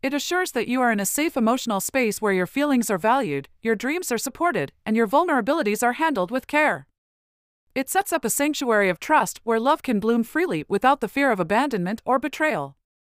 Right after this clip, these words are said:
Commitment also lays the foundation for long-term planning. When two people are committed, they start to weave their dreams together, they align their goals,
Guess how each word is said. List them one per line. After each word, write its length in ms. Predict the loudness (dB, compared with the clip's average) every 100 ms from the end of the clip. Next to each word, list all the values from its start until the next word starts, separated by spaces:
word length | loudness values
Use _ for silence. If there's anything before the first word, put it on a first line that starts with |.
| _ _ _ _ _
Commitment 480 | 0 0 2 0 0 0
also 280 | 0 0
lays 280 | 2 2 2
the 100 | 0
foundation 600 | 0 2 2 0 0 -4
for 160 | -2 2
long-term 480 | 4 2 2 0 0
planning. 500 | 0 0 -2 -6 -10 _ _ _ _ _ _ _ _
When 180 | -2 0
two 160 | 0 -2
people 280 | -2 2
are 80 | 0
committed, 460 | 0 -2 0 -2 -6 -4
they 100 | -4
start 320 | 0 2 0
to 100 | 0
weave 160 | -2 0
their 160 | -2
dreams 320 | 0 -4 -6 -6
together, 560 | -4 -2 -2 -2 -6 -2
they 80 | 0
align 320 | 4 2 2
their 140 | 0
goals, 480 | 0 0 0 -2 -8